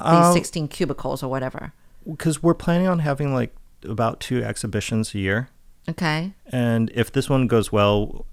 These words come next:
Speaker 2: we're thinking of having it moving down to Kaohsiung for the
Speaker 1: Oh,
Speaker 2: second
Speaker 1: okay.
Speaker 2: one. And then when we return back to Taipei, we'll think about what needs to be changed, what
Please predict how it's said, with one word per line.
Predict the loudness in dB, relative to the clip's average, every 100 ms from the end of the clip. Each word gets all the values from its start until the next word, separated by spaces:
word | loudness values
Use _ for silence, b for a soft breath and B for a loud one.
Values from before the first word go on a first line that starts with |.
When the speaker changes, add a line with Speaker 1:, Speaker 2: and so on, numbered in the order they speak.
| -14
Speaker 2:
we're | -4 -2 0
thinking | -2 -2 0
of | -2
having | 2 2 2 0
it | 0 -2
moving | -2 0 2
down | 2 0
to |
Kaohsiung | -2 0 0 -2 -10 -12 -14 -10
for | -2 0 2 0
the | 0
Speaker 1:
Oh, | 0
Speaker 2:
second | 0 -2
Speaker 1:
okay. | -2
Speaker 2:
one. | -2 0 -2 -4 -6
And | -4 -2
then | 0 -2 -2 -4 -6 -2
when | -2 0
we | 0
return | -2 -4 -2 0
back | 2 0 0
to | -8
Taipei, | -4 -4 -2 0 0 0 -4 b b b b b
we'll | 0 0
think | 2 2
about | 4 4 4
what | 4 2 2
needs | 0 0
to | -4
be | -6
changed, | -6 -2 -2 -2 -4 -6
what | -4 -4